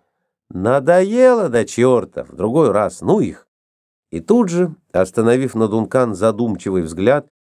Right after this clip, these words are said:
ещё раз повторил: "Ты имажинист, но хороший, понимаешь?" Она кивнула головой. "Ты революцион, понимаешь?"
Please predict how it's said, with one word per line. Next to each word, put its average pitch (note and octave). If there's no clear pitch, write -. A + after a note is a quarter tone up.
ещё A2+
раз A2+
повторил: G2
"Ты C#3+
имажинист, C#3
но G#2
хороший, A2
понимаешь?" E2
Она A#2+
кивнула A2+
головой. D2+
"Ты F3
революцион, C3+
понимаешь?" A#2+